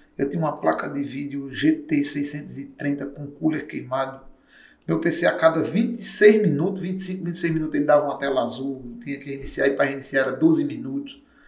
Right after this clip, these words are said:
E eu não tinha internet em casa. Eu não tinha internet em casa, eu tinha vergonha de pedir ao vizinho. Aí eu pegava a mesinha que eu tinha lá no, na cozinha, uma mesinha dessa de plástico,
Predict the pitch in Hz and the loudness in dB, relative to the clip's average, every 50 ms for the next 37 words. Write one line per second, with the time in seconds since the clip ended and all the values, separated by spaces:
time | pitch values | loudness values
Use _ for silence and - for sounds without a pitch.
0 | - - - - - _ _ _ _ _ _ _ _ _ _ _ _ - 170 175 | -20 -20 -20 -20 -20 _ _ _ _ _ _ _ _ _ _ _ _ 0 2 4
1 | 180 180 185 185 185 185 180 180 180 180 180 180 180 180 175 175 180 - - 190 | 6 6 6 4 2 2 0 0 0 0 0 2 6 6 6 6 4 6 8 12
2 | 196 208 208 202 - - - 165 165 190 214 185 185 185 185 180 160 156 151 147 | 12 12 12 10 8 2 2 2 4 4 4 4 4 4 4 4 4 2 0 0
3 | 143 139 - - 139 - - 131 127 135 - - 147 147 143 - _ _ _ _ | 0 -2 -2 -4 -8 -6 -2 -2 -2 -2 -2 -6 -10 -14 -16 -18 _ _ _ _
4 | _ _ _ _ _ _ _ _ _ _ _ _ _ _ _ _ _ _ _ _ | _ _ _ _ _ _ _ _ _ _ _ _ _ _ _ _ _ _ _ _
5 | _ _ _ _ _ _ _ - 151 143 147 143 - 135 127 - 139 - 131 127 | _ _ _ _ _ _ _ 0 2 2 2 2 -2 -6 -8 -8 -8 -6 -6 -8
6 | - - - - - 131 131 131 131 135 - - 147 135 135 127 123 123 131 135 | -10 -10 -10 0 4 6 6 6 6 2 0 -2 -2 -2 -2 -2 -2 -4 -6 -8
7 | 120 - - 117 120 127 - - - 120 117 - 127 127 131 131 - - - _ | -8 -6 -6 -4 -4 -4 -4 -6 -6 -10 -12 -12 -14 -14 -16 -16 -18 -20 -20 _
8 | _ _ _ _ _ _ _ _ _ _ _ _ _ _ _ _ _ _ _ _ | _ _ _ _ _ _ _ _ _ _ _ _ _ _ _ _ _ _ _ _
9 | _ _ _ _ _ _ _ _ _ - - 131 143 139 139 - 139 117 120 135 | _ _ _ _ _ _ _ _ _ -2 0 2 2 0 0 0 0 0 2 0
10 | 135 131 127 127 135 135 131 127 123 127 135 131 - 139 - - 143 131 127 123 | 0 0 -2 -4 -4 -6 -8 -8 -8 -10 -10 -8 -6 -6 -6 -6 -8 -8 -6 -4
11 | 127 127 - 120 - - - - - - - 123 120 - 127 120 117 - 135 139 | -4 -4 -6 -6 -8 -8 -8 -8 -10 -10 -10 -12 -12 -12 -12 -10 -10 -8 -6 -6
12 | 135 135 135 - - _ _ _ _ _ _ _ - 120 123 117 - 123 127 120 | -6 -6 -8 -14 -20 _ _ _ _ _ _ _ -14 -10 -8 -8 -8 -8 -8 -10
13 | 117 117 - - 117 117 - - 131 131 131 131 - - | -10 -10 -10 -12 -14 -12 -4 0 0 2 2 0 -2 -6